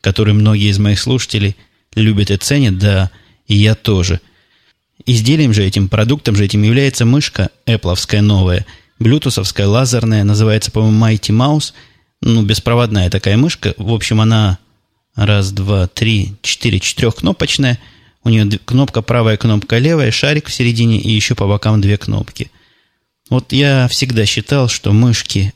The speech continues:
Apple не очень удаются. Идея с одной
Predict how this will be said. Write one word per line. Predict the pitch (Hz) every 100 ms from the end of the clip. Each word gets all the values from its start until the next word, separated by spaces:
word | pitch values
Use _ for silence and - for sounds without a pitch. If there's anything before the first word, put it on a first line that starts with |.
| -
Apple | 104 -
не | 110 120
очень | 101 - 104
удаются. | 98 117 139 - - - -
Идея | 113 107 120
с | 107
одной | 120 113 120 104